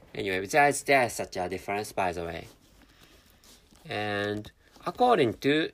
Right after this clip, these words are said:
according to this, this website, or the, according to this Russian website, maybe you, I think you can, if you are a Russian person, you, you may be able to,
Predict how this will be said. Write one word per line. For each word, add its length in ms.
according 480
to 200
this, 260
this 220
website, 640
or 220
the, 160
according 420
to 240
this 200
Russian 460
website, 420
maybe 320
you, 460
I 140
think 300
you 200
can, 400
if 160
you 120
are 80
a 40
Russian 340
person, 420
you, 240
you 200
may 140
be 200
able 320
to, 800